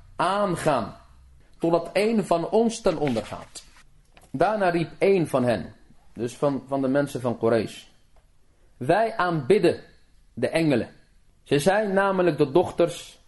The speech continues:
van Allah." En dat staat natuurlijk ook vermeld in de Koran.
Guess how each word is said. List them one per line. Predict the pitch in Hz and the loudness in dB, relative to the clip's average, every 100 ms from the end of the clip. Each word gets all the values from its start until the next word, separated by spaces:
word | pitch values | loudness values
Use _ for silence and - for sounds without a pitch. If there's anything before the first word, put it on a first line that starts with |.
| - _ | -20 _
van | 120 120 | -4 0
Allah." | 135 110 85 - _ - _ - - - _ | 0 -2 -4 -12 _ -20 _ -20 -20 -20 _
En | - | -10
dat | - | -2
staat | 131 | -2
natuurlijk | 120 120 120 | 0 -2 -2
ook | 123 | -2
vermeld | 120 113 113 | -2 -2 -2
in | |
de | 101 | -8
Koran. | - 98 107 | -6 -6 -6